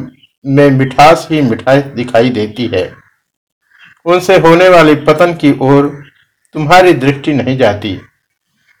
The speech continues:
जैसे ज्ञान का फल चाहने वाले के लिए ज्ञान से परिचित होना आवश्यक है, उसी प्रकार धर्म का फल चाहने वाले को भी धर्म का परिचय प्राप्त करना चाहिए।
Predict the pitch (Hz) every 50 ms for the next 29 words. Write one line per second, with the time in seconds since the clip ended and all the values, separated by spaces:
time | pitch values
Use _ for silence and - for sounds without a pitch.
0 | _ 143 156 170 170 170 175 170 156 135 127 143 147 147 156 170 170 160 165 139
1 | 123 - - - 156 151 147 - 139 127 127 135 156 160 147 127 131 135 139 151
2 | 156 151 151 160 147 135 123 110 104 113 113 - _ _ _ _ _ _ _ _
3 | _ _ _ _ 135 127 156 160 165 180 190 190 185 196 180 180 - 160 143 143
4 | 147 175 165 165 - - 147 139 147 147 147 - - 131 120 123 127 127 - -
5 | 160 156 160 - - 104 98 95 104 135 - _ _ _ _ _ _ _ - 165
6 | 160 - 190 185 185 - 165 - - 147 139 131 117 110 120 151 165 180 175 165
7 | - 147 127 120 127 - - 151 156 151 156 - 123 117 131 143 151 151 131 127
8 | 127 135 147 147 147 147 131 123 123 123 139 139 135 135 135 - - _ _ _
9 | _ _ _ _ - 123 123 135 160 175 180 180 165 - 170 151 139 - - 127
10 | 120 113 - 151 143 143 - - 110 113 117 - - 110 - 113 101 101 117 117
11 | 117 - 107 98 95 98 92 90 90 90 95 -